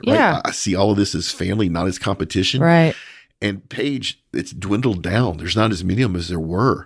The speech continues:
Speaker 2: Well, and I think it's what you and I have figured out is that this is, like, this has to be a priority or it's not, it's going to fail.
Speaker 1: Right.
Speaker 2: If you're not constantly putting out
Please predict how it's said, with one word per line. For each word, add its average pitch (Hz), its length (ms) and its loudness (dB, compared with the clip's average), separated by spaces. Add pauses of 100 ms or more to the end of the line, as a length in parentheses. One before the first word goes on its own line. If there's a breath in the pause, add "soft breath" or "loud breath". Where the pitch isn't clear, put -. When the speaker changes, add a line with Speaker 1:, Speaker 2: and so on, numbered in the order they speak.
Speaker 2:
Well, 254 400 4
and 226 260 4
I 202 180 4
think 247 180 0
it's 240 160 -4
what 196 260 4
you 165 200 4
and 165 80 4
I 156 120 6
have 147 160 2
figured 143 300 -2
out 139 380 4
is 139 340 4
that 135 420 4
this 175 260 2
is, 226 400 -2 (160)
like, 151 300 0 (260)
this 185 180 0
has 285 180 4
to 196 60 -8
be 156 140 4
a 139 60 4
priority 143 560 4
or 110 120 4
it's - 160 -6
not, 117 280 2 (220)
it's - 160 -6
going 131 240 4
to - 80 0
fail. - 500 -2 (220 soft breath)
Speaker 1:
Right. 92 240 2 (100)
Speaker 2:
If 165 160 2
you're 220 100 4
not 196 200 4
constantly 151 420 2
putting 127 440 2
out 123 360 4